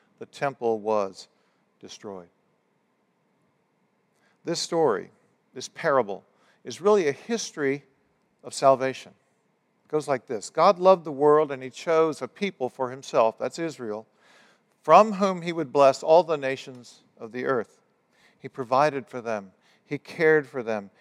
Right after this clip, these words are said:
He delivered them out of bondage to Egypt. He gave them the law and built them a city and gave them a temple and prepared an altar.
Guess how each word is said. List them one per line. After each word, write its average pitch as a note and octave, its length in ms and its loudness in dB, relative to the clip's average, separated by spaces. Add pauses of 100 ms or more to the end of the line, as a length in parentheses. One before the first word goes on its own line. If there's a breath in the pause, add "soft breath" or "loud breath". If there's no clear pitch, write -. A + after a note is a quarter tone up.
(100)
He D#3 160 -8
delivered D#3+ 560 0
them C#3 220 -2
out C#3 200 2
of C3 140 -4
bondage C#3 540 4
to - 120 -18
Egypt. C#3+ 500 -8 (340)
He E3+ 120 -4
gave E3+ 280 2
them D#3 180 -10
the C3+ 120 -2
law C#3 480 6
and C3+ 180 -10
built G#3 220 6
them D#3+ 140 -6
a C3 60 -8
city C#3 540 -6 (400)
and C3+ 100 -18
gave F#3+ 220 6
them D#3+ 160 -6
a C3 60 -6
temple D3 580 -4 (400)
and A#2+ 120 -20
prepared D#3+ 460 -4
an C3+ 100 -12
altar. B2+ 500 -4